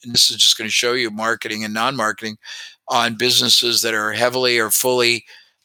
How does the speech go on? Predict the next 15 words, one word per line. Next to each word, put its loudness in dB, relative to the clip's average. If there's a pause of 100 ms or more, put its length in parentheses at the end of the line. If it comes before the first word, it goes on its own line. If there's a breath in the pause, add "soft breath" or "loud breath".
uh, -4
driven 0
by 0
word 0
of -2
mouth -2 (120)
or -2
referrals. 0
I'll -4
have 0
everybody -2
whose -2
business, 0 (360 loud breath)
Douglas, 2
gets -2